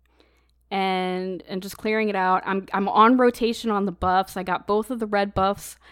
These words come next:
I cleared his mana buff so he couldn't pick it up. I'm just trying to deny him any of this farm or any of the buffs. And I'm pushing wave, and I'm about to push his Ty-, uh, uh, Phoenix down.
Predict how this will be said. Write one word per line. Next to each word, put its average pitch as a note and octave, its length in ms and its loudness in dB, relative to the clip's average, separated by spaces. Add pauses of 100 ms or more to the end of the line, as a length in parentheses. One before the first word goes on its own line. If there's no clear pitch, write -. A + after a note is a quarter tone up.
(120)
I - 60 -10
cleared A#3 360 -2
his A3 200 2
mana G3 300 0
buff F#3 240 -2
so - 100 -10
he F3 140 -6
couldn't - 260 -10
pick F#3+ 200 -4
it F3+ 80 -8
up. E3+ 280 -4 (580)
I'm F#3+ 120 -8
just F#3 180 -12
trying A3 200 0
to - 480 -10
deny G3+ 420 2
him F#3+ 260 2
any G3 240 -4
of F#3 120 -8
this F3 160 -8
farm F#3 500 0
or E3 80 -4
any F#3+ 220 -2
of F3 80 -2
the F3 80 -6
buffs. D#3+ 540 -4 (480)
And F#3 120 -8
I'm E3+ 100 -4
pushing C4+ 440 0
wave, G3+ 280 0
and F3+ 100 -4
I'm E3+ 100 -2
about G3+ 340 2
to A3+ 80 -4
push - 260 -4
his F#3+ 200 -6
Ty-, - 380 -4
uh, E3 480 -2
uh, E3 140 -6
Phoenix A3 400 -4
down. D#3 380 -4